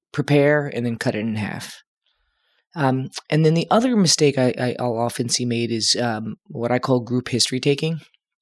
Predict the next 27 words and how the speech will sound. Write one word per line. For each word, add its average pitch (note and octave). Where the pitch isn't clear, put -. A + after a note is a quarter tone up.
where B2
the A#2+
chief C3+
resident B2
says, A#2+
"Hey, F#3+
we've C#3
got C#3
a B2
sixty-seven-year-old D3
man C3
presenting C3
with A#2+
shortness B2
of A#2+
breath. A#2
What C#3
do C#3
you C3+
wanna B2+
know?" G#2+
History A3
taking G3
is C3+
a C#3
medical B2+
student B2